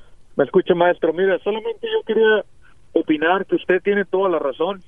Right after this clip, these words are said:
Yo antes no, no creía en usted, maestro. Yo pensaba que lo que decía, eh,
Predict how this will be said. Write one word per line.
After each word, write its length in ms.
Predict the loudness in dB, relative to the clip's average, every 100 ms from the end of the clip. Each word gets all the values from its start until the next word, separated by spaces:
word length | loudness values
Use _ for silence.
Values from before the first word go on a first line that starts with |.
| -20 -20 -20 -20
Yo 240 | -2 2 4
antes 300 | 2 2 -2 0
no, 240 | 0 0 0 -2
no 160 | -2 -2
creía 220 | -2 0
en 60 |
usted, 300 | -2 0 0
maestro. 360 | 0 0 -2 -2
Yo 80 | -2
pensaba 380 | -2 0 0 0
que 100 | -2
lo 80 | -4
que 140 | -2
decía, 320 | -2 0 0 0 -2 -12 -20 -20 -20 -20 -8
eh, 240 | -2 -2